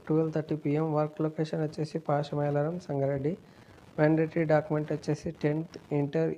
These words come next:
యూజీ, పీజీ మార్క్స్ మెమో, లాస్ట్ త్రీ మంత్ శాలరీ స్లిప్స్, ఆ, లేటెస్ట్ ఇంక్రిమెంట్ లెటర్, సీటీసీ లెటర్, లాస్ట్ త్రీ మంత్ బ్యాంక్ స్టేట్మెంట్, ఎడ్యుకేషనల్, ఎడ్యుకేషన్ వచ్చేసి బీఎస్సీ, బీ ఫార్మా,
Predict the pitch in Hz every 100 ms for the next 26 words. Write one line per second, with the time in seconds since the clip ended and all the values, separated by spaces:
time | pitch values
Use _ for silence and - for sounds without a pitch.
0 | 151 143 147 160 156 143 139 156 147 143
1 | 151 - - 147 147 160 180 147 147 -
2 | - - 147 147 151 - - - - -
3 | - - 143 147 156 151 160 160 - -
4 | - - - 143 143 143 147 147 165 156
5 | 165 156 160 143 139 151 156 151 151 143
6 | 160 170 - - 151 156 156 156 165 165
7 | 160 151 147 160 196 - - - - -
8 | - _ - - 147 170 - 170 - 160
9 | 160 160 - - 156 151 160 - - 151
10 | 156 160 170 - 156 151 156 170 - 160
11 | 165 170 165 151 143 - 160 160 156 156
12 | - 156 175 156 143 151 156 - 175 143
13 | 147 - 151 147 175